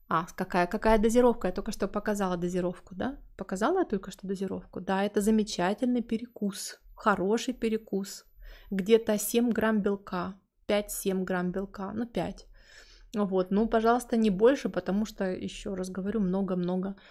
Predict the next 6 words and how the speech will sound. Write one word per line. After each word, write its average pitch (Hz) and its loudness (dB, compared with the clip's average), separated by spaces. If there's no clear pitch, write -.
жира. 185 -2
При 240 4
стрессе 277 2
уходит 220 2
жир 202 2
и, 214 0